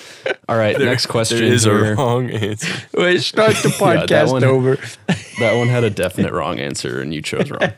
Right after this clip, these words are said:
Speaker 3: <laughs>
Speaker 1: Um, next question here is another, I mean, these are all bangers, but I'm gonna say it's a good one every time. This is a really good one.
Speaker 3: Yeah.
Speaker 1: Um, would you rather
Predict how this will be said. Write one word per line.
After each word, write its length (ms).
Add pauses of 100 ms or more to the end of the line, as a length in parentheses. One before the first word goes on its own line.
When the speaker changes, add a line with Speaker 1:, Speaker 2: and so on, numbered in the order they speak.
Speaker 3:
<laughs> 800 (520)
Speaker 1:
Um, 680 (120)
next 240
question 340
here 300
is 120
another, 360 (240)
I 60
mean, 200
these 140
are 80
all 140
bangers, 460
but 120
I'm 120
gonna 140
say 200
it's 140
a 40
good 200
one 120
every 180
time. 260
This 120
is 80
a 60
really 180
good 160
one. 260 (140)
Speaker 3:
Yeah. 300
Speaker 1:
Um, 240
would 140
you 100
rather 440